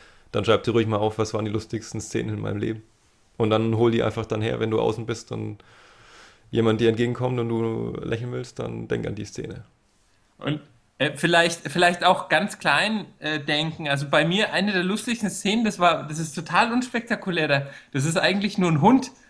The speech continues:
Speaker 2: ein Hund, der irgendwo auf einer Straße steht, aber der, der stand da so stocksteif und der Schwanz, der war wirklich so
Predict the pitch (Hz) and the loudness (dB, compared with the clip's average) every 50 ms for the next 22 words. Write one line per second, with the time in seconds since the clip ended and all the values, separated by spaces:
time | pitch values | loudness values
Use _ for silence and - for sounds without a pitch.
0 | _ _ - 151 139 135 156 208 254 277 - 226 165 165 196 220 226 226 208 202 | _ _ -2 0 2 4 4 6 4 6 6 4 4 4 6 6 6 6 6 6
1 | 202 202 175 175 - - 160 156 170 226 247 - 262 - - - 175 151 151 151 | 6 4 2 0 0 0 2 4 4 4 4 2 0 0 0 2 2 4 4 4
2 | 143 143 139 147 151 151 165 160 156 147 - - - - - - - 151 - - | 4 2 4 4 4 4 4 2 2 0 -4 -14 -20 -20 -20 -8 -4 -2 -2 0
3 | - - 175 208 226 262 240 220 - 196 180 - - 220 233 233 - - - - | 2 2 2 2 4 4 2 2 2 -2 -4 -4 -2 -2 -2 -2 -4 -4 -2 0
4 | 135 135 147 196 262 254 - 180 175 180 170 160 165 - - 139 139 170 240 269 | 2 2 2 2 0 0 -2 -6 -2 0 0 0 0 -2 0 0 2 2 2 0
5 | - - - - 180 165 160 165 170 269 254 - 214 185 - 180 | -2 -4 -4 -2 0 2 2 2 2 0 -2 -2 -6 -6 -4 -4